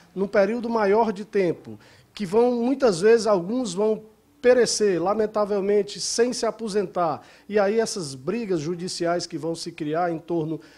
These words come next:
da aposentadoria vão fazer com que o comércio seja cada vez mais paralisado,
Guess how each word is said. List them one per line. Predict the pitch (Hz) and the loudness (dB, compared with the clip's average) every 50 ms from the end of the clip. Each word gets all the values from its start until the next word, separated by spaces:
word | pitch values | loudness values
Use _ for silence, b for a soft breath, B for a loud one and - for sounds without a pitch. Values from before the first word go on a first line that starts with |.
| B B B | B B B
da | - 135 151 156 151 | -6 -2 0 0 0
aposentadoria | 147 147 165 165 143 160 156 143 165 156 147 131 127 135 170 233 262 247 160 120 B B B B B - | 0 -2 -6 -4 -2 -2 -2 -2 -2 -4 -4 -4 -6 -8 -8 -4 -4 -4 -4 -4 B B B B B -2
vão | 180 247 277 | -2 0 0
fazer | 269 - 240 208 170 190 226 233 | 2 2 2 2 2 2 0 -2
com | 233 247 247 226 | -2 -4 -8 -8
que | - - 226 233 | -8 -8 -8 -8
o | 233 | -8
comércio | - - 247 254 220 185 175 185 202 226 226 220 - - 202 | -8 -4 0 0 0 2 2 2 2 2 0 -2 -4 -10 -10
seja | - - - 208 208 196 196 202 | -8 -4 -2 0 0 0 -2 -6
cada | 202 - - 240 254 220 247 | -8 -6 -4 -4 -2 -2 -2
vez | 202 214 214 202 175 | 0 0 -2 -2 -2
mais | 190 196 202 208 | -6 -6 -6 -8
paralisado, | - - 202 196 196 202 202 208 156 123 139 131 127 113 110 110 95 | -6 -6 -4 -4 -2 -4 -4 -6 -8 -8 -6 -6 -6 -8 -10 -14 -20